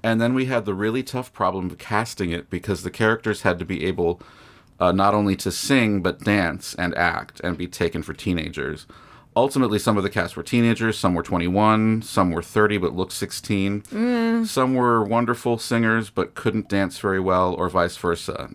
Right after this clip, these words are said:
Speaker 1: And if they could do both, they couldn't act. <laughs>
Speaker 2: I don't know. Maybe, maybe a lot of Broadway actors don't want to be in movies.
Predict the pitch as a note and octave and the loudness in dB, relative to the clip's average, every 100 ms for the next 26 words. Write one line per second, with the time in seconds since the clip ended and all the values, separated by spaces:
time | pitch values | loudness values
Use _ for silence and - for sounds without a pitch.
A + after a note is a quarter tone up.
0 | - F#2+ F#2 F2+ - - G2 E2 F#2+ G#2 | -2 -2 2 -2 -2 -6 -4 2 2 0
1 | - - - F2 E2+ D2+ D2 - - - | -4 -8 -2 -2 0 -2 -6 -12 -16 -16
2 | - - - - - - - C#3+ - D#3 | -18 -18 -20 -20 -20 -16 -6 -6 -2 -6
3 | - - - - - - F#4+ B4+ D4 G3 | -2 -4 -2 -6 -6 -2 2 4 4 2
4 | - A#3+ D4 F4+ G#4 G4+ F4 - - A3 | 0 2 2 2 2 2 0 -6 -4 -2
5 | G#3 A3+ D4+ D4+ D#4 C#4+ A#3+ C#4 D4 D4 | 0 0 0 2 0 0 0 0 0 0
6 | C#4+ D4 G#3 F3 F#3+ G#3+ A#3 A#3+ B3 B3+ | -2 -4 -4 -2 -2 0 0 0 0 2
7 | A#3 C#4 F3 - A2 - | 4 2 0 -6 -8 -12